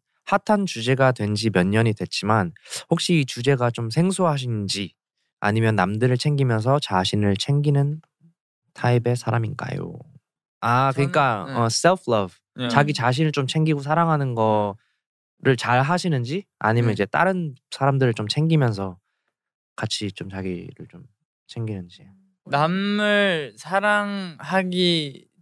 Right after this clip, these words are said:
Speaker 2: 전에는 이제 본인을 먼저 사랑해야 된다고 생각을 해가지고,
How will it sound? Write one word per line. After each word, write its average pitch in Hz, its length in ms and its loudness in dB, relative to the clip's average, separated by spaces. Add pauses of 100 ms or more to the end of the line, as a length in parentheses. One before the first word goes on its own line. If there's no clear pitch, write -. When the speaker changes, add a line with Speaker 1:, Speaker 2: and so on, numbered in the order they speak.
(100)
Speaker 2:
전에는 143 880 2
이제 113 360 0 (160)
본인을 135 440 2
먼저 107 280 -2
사랑해야 143 520 2
된다고 120 380 -2
생각을 127 380 -4
해가지고, 117 640 -4